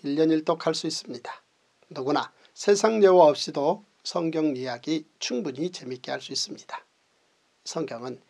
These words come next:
대충대충 공부할 책이 아닙니다. 성경은 예화주의, 요절주의, 권별주의를 극복하고 전체를 통으로 공부해야 할 유일한 책입니다. 먼저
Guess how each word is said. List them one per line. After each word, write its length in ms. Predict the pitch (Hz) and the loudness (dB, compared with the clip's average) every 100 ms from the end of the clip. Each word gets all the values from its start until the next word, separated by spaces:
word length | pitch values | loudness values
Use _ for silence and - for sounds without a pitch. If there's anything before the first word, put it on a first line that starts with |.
| _ _ _ | _ _ _
대충대충 760 | - 160 160 185 165 156 - 170 | -4 -4 0 0 2 0 -2 -6
공부할 360 | - 139 147 127 | -6 -4 -4 -4
책이 260 | - 135 | -10 -6
아닙니다. 600 | 135 135 120 123 120 - _ _ _ _ | -6 -6 -10 -14 -16 -16 _ _ _ _
성경은 560 | - - 151 127 135 - _ _ - | -18 -10 -8 -6 -8 -10 _ _ -16
예화주의, 680 | 151 131 143 139 139 - _ _ _ - | -12 -4 -4 -4 -10 -12 _ _ _ -14
요절주의, 640 | 120 117 143 143 143 - _ _ - | -12 -8 -8 -6 -10 -10 _ _ -16
권별주의를 680 | 147 139 156 156 160 170 165 | -10 -4 -4 -2 -2 -2 -6
극복하고 720 | - - - 147 135 190 - _ - - | -12 -14 -10 -8 -4 -4 -6 _ -20 -18
전체를 460 | - 202 175 180 156 | -4 -2 0 0 0
통으로 480 | - 240 226 226 220 | 2 4 6 4 2
공부해야 680 | 147 147 151 143 160 165 | -4 -4 -4 -2 2 2
할 300 | 151 190 220 - _ _ | 4 4 4 0 _ _
유일한 380 | 113 107 120 123 | -14 -12 -12 -12
책입니다. 500 | 139 131 - - - - _ _ _ _ _ _ _ | -12 -12 -12 -14 -18 -18 _ _ _ _ _ _ _
먼저 320 | - 147 131 | -4 -4 -4